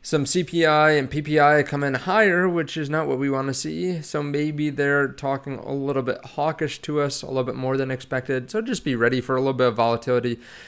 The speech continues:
Now, there's something that I need to cover. Someone is, <laughs> is losing so much money. A couple companies are losing a lot of money right now.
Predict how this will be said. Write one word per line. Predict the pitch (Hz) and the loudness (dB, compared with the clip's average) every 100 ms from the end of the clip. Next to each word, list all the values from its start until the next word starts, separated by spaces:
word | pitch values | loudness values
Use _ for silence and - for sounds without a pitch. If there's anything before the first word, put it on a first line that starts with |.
| - | -2
Now, | 170 156 - - - _ _ _ _ _ _ _ | 2 2 0 -18 -20 _ _ _ _ _ _ _
there's | 160 156 | 2 6
something | 247 240 | 6 6
that | 202 | 4
I | |
need | 156 143 | 4 2
to | |
cover. | 135 120 123 | 2 0 0
Someone | 123 247 277 254 | 2 2 2 0
is, | - 147 151 - | 0 -2 -4 -10
<laughs> | - | -12
is | - 147 139 139 | -12 -6 -6 -4
losing | 151 151 151 | -2 0 -2
so | 131 175 | -2 -2
much | 170 139 | -2 -2
money. | 120 | -2
A | 117 | 0
couple | 160 208 | 2 2
companies | - 135 123 127 113 | 2 0 0 -2 -2
are | 123 | 0
losing | 139 139 | 0 -2
a | 123 | 0
lot | 117 | 0
of | 117 | 0
money | 113 110 | 0 0
right | 110 | 0
now. | 117 117 | 0 -2